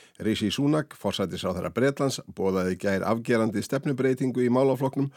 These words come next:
og hyggst draga úr aðgerðum og skuldbindingum Breta á þessu sviði. Hann segir núverandi áætlanir óraunhæfar og sakar fyrir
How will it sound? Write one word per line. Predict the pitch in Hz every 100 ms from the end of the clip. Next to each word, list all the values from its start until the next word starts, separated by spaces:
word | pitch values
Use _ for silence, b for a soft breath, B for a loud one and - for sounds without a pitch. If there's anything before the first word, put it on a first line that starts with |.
| B B
og | -
hyggst | 135 - - 113
draga | 117 135 131 113
úr | 104
aðgerðum | 107 104 - 98 117 110
og | 120 107
skuldbindingum | - 98 82 92 87 87 82
Breta | 87 78 - 98
á |
þessu | 104 95 - -
sviði. | 147 120 90 - B B B
Hann | 92
segir | 90 92
núverandi | 104 120 113 107 95 104
áætlanir | 98 120 113 113 110 95
óraunhæfar | 123 131 127 131 123 123 117
og | 107
sakar | 127 127 120
fyrir | - 151